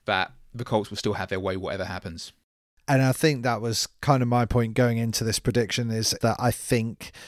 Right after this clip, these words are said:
Speaker 2: the Colts were made to play badly because of the defense that the Browns put out there. I don't think that will be the case against the Bengals. I've got them winning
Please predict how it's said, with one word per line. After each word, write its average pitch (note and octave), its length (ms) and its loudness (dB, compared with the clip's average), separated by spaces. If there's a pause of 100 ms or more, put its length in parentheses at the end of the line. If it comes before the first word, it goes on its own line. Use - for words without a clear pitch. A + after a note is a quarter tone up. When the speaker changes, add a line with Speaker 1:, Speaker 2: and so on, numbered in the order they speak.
(220)
Speaker 2:
the A#2 220 0
Colts - 760 -2 (220)
were B2 160 6
made B2 480 2
to - 240 -2
play G#2+ 260 2
badly G#2 400 -2
because G2+ 380 -2
of G2+ 220 -6
the G2+ 380 -4 (100)
defense G#2 500 0
that G#2 300 -2
the G2+ 80 -6
Browns G#2+ 500 0 (160)
put A#2 160 2
out A2 200 2
there. G2+ 260 -4 (380)
I B2+ 80 0 (120)
don't A#2 240 4
think A2 180 -2
that G2 160 -2
will G#2 80 -2
be G2+ 140 -4
the F#2 80 -6
case G2 220 -2
against G2+ 300 -4
the - 80 2
Bengals. G2+ 460 0
I've A2 320 0
got - 200 -2
them G2+ 280 -2
winning F#2+ 420 -2